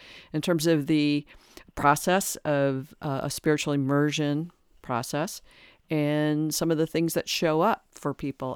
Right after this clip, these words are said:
as they go through this. Uh, so for me, I am almost sixty-eight years old, and, uh, I would say the first spiritual immersion process I started when I was, like, seventeen.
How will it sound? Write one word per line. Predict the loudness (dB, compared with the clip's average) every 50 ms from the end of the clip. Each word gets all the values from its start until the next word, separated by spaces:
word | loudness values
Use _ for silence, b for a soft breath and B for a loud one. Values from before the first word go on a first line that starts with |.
| -8 -6
as | -4 -2 -2 -2 -4 -4 -6
they | -6 -4
go | -4 -4 -6
through | -6 -6 -6 -6 -4
this. | -4 -6 -6 -8 -8 -10 -14 B B B B B B B B B B B B B -2
Uh, | 0 2 4 4 4 2
so | 0 0 4 4 6 6
for | 6 4 2 2
me, | 0 2 2 4 4 4 2 2 0 -4 -6 _ _ _ _ _ _ _ _ _ _ _ _ _ _ _ _ _ -12 -10 -6 -4
I | -2 0 0 -2 -2 -2
am | -4 -4 -4 -2
almost | -2 -2 -2 -2 -2 -4 -6
sixty-eight | -8 -10 -10 -10 -8 -6 -6 -4 -2 -2 -4 -4 -6 -10 -16 -18 -14 -10
years | -6 -6 -4 -4
old, | -2 -2 -2 -2 -2 -6 B B B B B B B 0
and, | 2 4 4 4 4 2 0 -2 0
uh, | 0 0 2
I | 2 2 2
would | 2 2
say | 0 2 2 2
the | 2 0
first | -4 -6 -2 0 0 2 2 0 -2 -4 -6 -8
spiritual | -8 -4 -2 -2 -2 -2 -2 -2
immersion | -2 0 0 0 0 0 0 -2 -2 -2 -2 -2 -2 -4 -6 -8
process | -8 -6 -4 -4 -4 -4 -4 -4 -4 -4 -4 -8 -8 -8
I | -10 -10
started | -10 -10 -10 -8 -4 -2 0 0 0 0 -2 -2
when | -4 -4
I | -4 -4
was, | -2 -2 -4 -4 -4 -2
like, | -2 -2 -2 -4 -6 -14 _ -14
seventeen. | -12 -10 -6 -4 -4 -2 -2 -4 -6 -6 -8 -10 -12 -10 -8 -8 -8 -8 -10 -12 -14